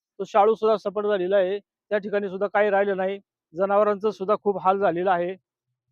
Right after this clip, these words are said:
त्यानंतर ही इलेक्ट्रिक डीपी होती मोटरची, ती डीपी सुद्धा खाली जागेवरती पडलेली आहे.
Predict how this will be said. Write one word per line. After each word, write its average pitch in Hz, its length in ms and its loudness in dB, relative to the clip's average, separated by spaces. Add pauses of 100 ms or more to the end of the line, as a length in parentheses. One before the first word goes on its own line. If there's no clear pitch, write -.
(1500)
त्यानंतर 214 600 4
ही 214 520 -2 (280)
इलेक्ट्रिक 208 400 2
डीपी 214 240 2
होती 202 240 4
मोटरची, 202 580 -2 (440)
ती 202 100 0
डीपी 220 300 0
सुद्धा 220 320 4 (340)
खाली 196 180 -2
जागेवरती 214 680 2 (1400)
पडलेली 214 420 4
आहे. 208 160 4